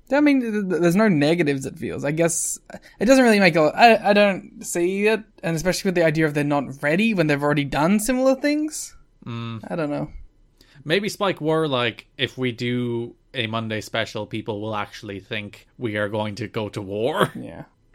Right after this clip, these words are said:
Speaker 2: And we don't wanna do that. Uh, T N A had expected to get a special that night and had not been told it wasn't happening, but over the past week, most read the writing on the wall that, s-,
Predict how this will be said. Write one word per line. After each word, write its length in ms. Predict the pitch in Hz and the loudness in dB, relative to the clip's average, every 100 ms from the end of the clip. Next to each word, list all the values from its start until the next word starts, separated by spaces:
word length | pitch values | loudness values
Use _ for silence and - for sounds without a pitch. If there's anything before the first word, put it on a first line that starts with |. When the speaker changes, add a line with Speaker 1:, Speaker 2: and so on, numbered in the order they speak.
| _ - | _ -12
Speaker 2:
And 180 | 117 | -6
we 80 | 107 | -4
don't 140 | 110 98 | -2 -4
wanna 160 | 95 | -6
do 180 | 87 82 | -10 -12
that. 240 | 82 90 - 160 - _ | -14 -16 -16 -16 -18 _
Uh, 180 | 120 113 | -18 -14
T 160 | - 175 | -6 -2
N 80 | |
A 100 | 180 170 | 0 -2
had 80 | |
expected 380 | 160 - 214 - | -4 -6 -8 -6
to 60 | 135 | -4
get 140 | 127 | -4
a 40 | 113 | -4
special 300 | 123 113 110 | -6 -6 -6
that 160 | 107 | -6
night 220 | 104 104 107 | -6 -8 -8
and 120 | 101 | -8
had 200 | 110 110 | -6 -6
not 240 | 120 123 | -6 -8
been 140 | - 117 | -10 -10
told 320 | 120 123 123 | -6 -4 -4
it 80 | 117 | -4
wasn't 360 | 120 147 127 101 | -2 -2 -4 -10
happening, 480 | 101 - 95 98 98 | -12 -12 -14 -14 -10
but 260 | 107 104 - | -8 -8 -8
over 240 | 113 113 | -6 -6
the 80 | 127 | -4
past 280 | 120 117 - | -4 -4 -6
week, 320 | 110 110 - | -10 -10 -10
most 440 | 110 113 110 - | -8 -6 -8 -12
read 260 | 117 110 101 | -8 -6 -8
the 80 | 104 | -8
writing 320 | 104 104 104 | -6 -6 -10
on 120 | 101 | -12
the 60 | 95 | -12
wall 340 | 98 101 98 | -10 -10 -10
that, 220 | 101 98 - | -12 -14 -18
s-, 260 | - 110 | -16 -16